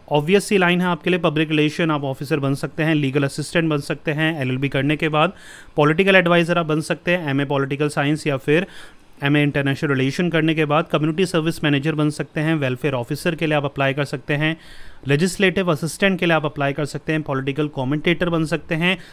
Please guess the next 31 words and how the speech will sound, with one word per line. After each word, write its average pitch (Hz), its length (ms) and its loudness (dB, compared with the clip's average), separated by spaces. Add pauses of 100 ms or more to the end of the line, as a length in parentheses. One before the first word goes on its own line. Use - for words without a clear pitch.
(200)
जहां 139 200 -2
पर 147 160 0
आप 143 140 0
अपना 139 220 -6
एक्सपर्ट 143 320 -2
ओपिनियन 139 360 0
प्रोवाइड 139 360 -2
करेंगे 151 360 0
सोशल 147 340 -4
मीडिया 156 260 2
के 156 140 -4
through 151 200 -2
या 135 120 -2
फिर 139 180 -4
अपना 131 300 -4
प्रिंट 131 340 -4
मीडिया 151 200 2
के 147 120 0
through, 170 200 -2 (400)
सिटी 202 300 2
हाउसिंग 190 360 4
एडमिनिस्ट्रेटर, 165 680 0
आईएफएस 143 400 0
ऑफिसर, 151 420 -4
आईएएस 135 300 -2
ऑफिसर, 143 380 -4
ये 143 80 -2
दोनों 139 320 0
ही 165 60 0
यूपीएससी 147 720 -2
में 151 320 0